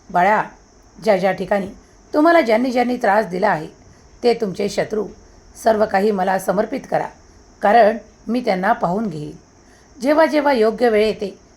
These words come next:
तेव्हा तुमच्यासाठी दरवाजे उघडले जातात. अंधारातून तुम्ही प्रकाशाकडे जाऊ लागता. तो दिव्य प्रकाश, जो आध्यात्मिक आहे, जो आनंददायक आहे, तो तुमच्यासाठी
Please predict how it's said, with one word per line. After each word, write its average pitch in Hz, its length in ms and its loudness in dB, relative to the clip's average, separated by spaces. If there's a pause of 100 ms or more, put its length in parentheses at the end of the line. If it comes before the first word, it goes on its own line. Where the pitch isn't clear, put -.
(160)
तेव्हा 233 200 4
तुमच्यासाठी 214 560 -2
दरवाजे 185 400 0
उघडले 202 360 0
जातात. - 300 -6 (680)
अंधारातून 254 580 2
तुम्ही 233 300 -4
प्रकाशाकडे 220 680 0
जाऊ 196 200 2
लागता. 226 300 -2 (580)
तो 233 100 4
दिव्य 202 280 0
प्रकाश, 185 540 -4 (480)
जो 233 60 2
आध्यात्मिक 240 640 0
आहे, 160 180 -8 (460)
जो 240 80 2
आनंददायक 240 760 2
आहे, 175 180 -4 (580)
तो 247 100 4
तुमच्यासाठी 208 720 0